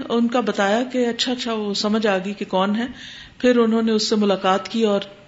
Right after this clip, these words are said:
اسلام کے اوپر تھوڑی بہت بات ہوئی اور وہ شخص مسلمان ہو گیا۔ ہیں؟ یہ اسلام کی دعوت، اسلام کی تبلیغ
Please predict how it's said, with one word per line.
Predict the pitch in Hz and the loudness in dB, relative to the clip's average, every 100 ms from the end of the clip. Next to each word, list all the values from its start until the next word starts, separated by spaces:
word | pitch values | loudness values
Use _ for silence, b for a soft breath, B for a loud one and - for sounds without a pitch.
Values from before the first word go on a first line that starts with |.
| - - - | -20 -16 -8
اسلام | 180 202 196 208 | -2 0 2 2
کے | 202 | 0
اوپر | 190 196 | 0 -2
تھوڑی | 202 202 190 | 0 0 2
بہت | 190 185 | -2 -2
بات | 170 175 208 247 | 0 0 0 0
ہوئی | 254 | 0
اور | 226 | 0
وہ | 196 196 185 | -2 -4 -4
شخص | 180 202 196 | -4 -4 -4
مسلمان | 180 170 165 156 | -4 -4 -4 -6
ہو | 151 143 | -6 -8
گیا۔ | 135 - - - - - - | -10 -12 -20 -20 -20 -18 -2
ہیں؟ | 214 262 - B B B B B B - - - | 0 0 -4 B B B B B B -20 -20 -12
یہ | 214 254 320 - | -2 2 2 0
اسلام | 240 220 220 254 285 | -2 2 4 4 4
کی | 269 | 2
دعوت، | 202 185 185 214 214 | 2 2 4 2 0
اسلام | - 196 214 233 | 0 2 4 4
کی | 240 | 2
تبلیغ | 220 180 190 226 | 0 0 0 0